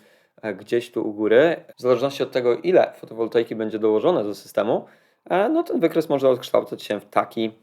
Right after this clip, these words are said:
czy inny, e, sposób. Warto zauważyć, że ta metoda, którą teraz pokazuję, opiera się tylko i wyłącznie o źródła oze i nie bierze pod uwagę,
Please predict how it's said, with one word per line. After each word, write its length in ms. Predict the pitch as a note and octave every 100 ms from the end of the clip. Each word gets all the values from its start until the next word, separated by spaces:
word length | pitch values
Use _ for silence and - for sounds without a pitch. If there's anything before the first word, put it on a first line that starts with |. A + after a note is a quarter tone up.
| _
czy 460 | - - G#2+ G#2 -
inny, 460 | - G#2+ G2 G2+ G2+ _
e, 160 | G#2 G2
sposób. 440 | - A#2 - - _ _ _ -
Warto 240 | B2+ B2+
zauważyć, 440 | B2 B2+ G3 F3
że 100 | C#3 C3 _
ta 140 | - F3
metoda, 420 | D3+ - B2 A2+
którą 360 | - G#2 G2+
teraz 240 | G2 A2 A2
pokazuję, 540 | A2 - G2 A2+ A#2+
opiera 280 | G#2+ G#2+ G2
się 180 | - F#2+
tylko 360 | - A2+ A2+
i 60 | G#2+
wyłącznie 480 | G2 F#2+ G2 - G#2+
o 100 | G2
źródła 480 | - G2 F#2+ G2 -
oze 320 | E3+ C#3+ C3+ - _ _ -
i 100 | A3+
nie 180 | A#3+ A#3
bierze 380 | A3+ G3+ F3
pod 180 | D3 C3+
uwagę, 460 | A#2 A#2 A2+ A2